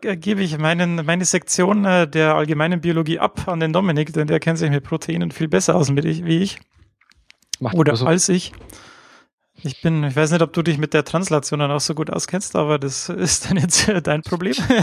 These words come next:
Speaker 2: Ja, okay. Krieg ich schon hin.
Speaker 1: Genau, das wird dann das nächste Mal der Dominik machen.
Speaker 2: Genau, und von meiner Seite ist noch zu sagen, ähm, ihr dürft uns, wir freuen uns immer über Feedback, über Fragen auf diversen,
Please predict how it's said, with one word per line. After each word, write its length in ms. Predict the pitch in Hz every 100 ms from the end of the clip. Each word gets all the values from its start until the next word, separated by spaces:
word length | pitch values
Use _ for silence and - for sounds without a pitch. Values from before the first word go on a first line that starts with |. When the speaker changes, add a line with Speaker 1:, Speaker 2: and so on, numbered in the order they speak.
| 247 208 - _ _ - - 175 - - - 160
Speaker 2:
Ja, 140 | 175 120
okay. 240 | 120 110 _ - - - - - -
Krieg 140 | - 139
ich 80 | -
schon 120 | 113
hin. 180 | 110 107 _ _ _
Speaker 1:
Genau, 160 | 208 180
das 180 | 143 180
wird 140 | -
dann 80 | 165
das 120 | 151
nächste 220 | 165 -
Mal 80 | 160
der 80 | 147
Dominik 300 | 147 170 170
machen. 280 | 185 202 226 _ _ _ _ _ _ _ _ _ _ _ _ _ _ -
Speaker 2:
Genau, 240 | 185 120
und 280 | - 143 127
von 160 | - 123
meiner 240 | 120 160
Seite 200 | 147 147
ist 120 | 139
noch 80 | 139
zu 100 | -
sagen, 460 | 127 123 123 127 -
ähm, 440 | 110 104 101 101 - _ -
ihr 120 | 143
dürft 260 | 127 131 -
uns, 340 | 127 - - -
wir 100 | 131
freuen 240 | - 123
uns 140 | 120 120
immer 160 | 170
über 160 | 170 147
Feedback, 460 | - - 180 175
über 200 | - 120
Fragen 460 | 117 123 120 170 151
auf 440 | - 120 117 - - - _
diversen, 580 | 120 117 135 165 156 156